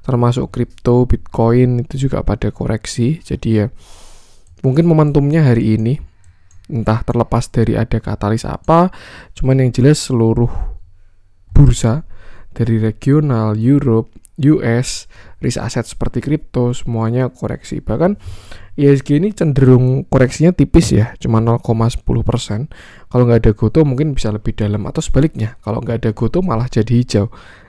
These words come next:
<laughs> Nanti kita bahas saja.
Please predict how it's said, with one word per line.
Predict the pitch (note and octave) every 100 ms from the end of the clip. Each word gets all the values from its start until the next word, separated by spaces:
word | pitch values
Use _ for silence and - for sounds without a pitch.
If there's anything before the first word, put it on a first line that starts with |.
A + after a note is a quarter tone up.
| -
<laughs> | - D3+ - C#3+ - - - - - - - - - - -
Nanti | A2 A2
kita | G#2+ G2+
bahas | - G2+
saja. | - - B2